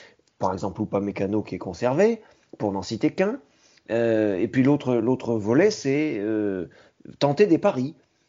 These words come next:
En l'occurrence, c'est un joueur qui a des statistiques intéressantes, qui a, qui est très complet parce qu'il est à la fois buteur et, et tu l'as dit, et efficace de la tête, mais aussi il a de la technique. Donc c'est un joueur qui maintenant va devoir, euh,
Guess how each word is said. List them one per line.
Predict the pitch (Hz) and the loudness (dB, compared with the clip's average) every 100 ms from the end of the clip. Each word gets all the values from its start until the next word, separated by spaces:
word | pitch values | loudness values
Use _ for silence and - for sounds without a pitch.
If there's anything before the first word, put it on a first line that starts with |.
| _ | _
En | 110 | -6
l'occurrence, | 110 107 110 110 180 - 131 | -6 -4 -2 0 0 -2 -6
c'est | 117 - | -6 -6
un | 110 | -6
joueur | 107 131 131 | -2 -2 -2
qui | 120 | -2
a | |
des | 107 | -2
statistiques | 107 113 113 101 113 107 | -4 -6 -8 -10 -8 -6
intéressantes, | 95 98 113 - 202 233 226 139 113 | -6 -6 -4 -2 -2 -2 -4 -6 -2
qui | 117 | 0
a, | 104 | 0
qui | - | -2
est | 107 | -4
très | - 113 | -2 -2
complet | 127 113 165 214 | -2 0 2 2
parce | 226 135 | 0 -4
qu'il | - 110 | -4 0
est | 107 - - - - _ _ | 0 -2 -16 -20 -20 _ _
à | 120 | 0
la | 120 | 0
fois | 113 127 | 2 0
buteur | 110 113 131 127 120 110 | 0 -2 0 2 2 0
et, | 107 107 101 98 95 - - _ | 0 0 -2 -4 -6 -14 -20 _
et | 101 107 98 | 2 2 2
tu | - | 2
l'as | 117 113 | 2 4
dit, | 127 120 | 2 0
et | - 101 101 | 0 -2 -2
efficace | 107 - - 117 | -4 -4 -4 -2
de | 110 | 0
la | 113 | 0
tête, | 110 123 - | 0 -2 -4
mais | 98 104 - | -6 -6 0
aussi | 151 143 - 147 143 113 - - - - - | 2 2 0 -4 -4 -6 -16 -20 -20 -20 -4
il | 113 | 2
a | 110 | 4
de | 101 | 4
la | 104 | -2
technique. | - - 254 330 - - _ _ - | -2 -2 0 0 -4 -20 _ _ -6
Donc | 113 113 | -2 -2
c'est | - - | -4 -2
un | 117 | -2
joueur | 110 127 135 - | -2 -2 -2 -2
qui | 113 104 | -4 -2
maintenant | 107 - 117 113 | -4 -2 0 0
va | 98 | 0
devoir, | 98 98 107 104 95 | 0 2 2 2 0
euh, | 90 | -2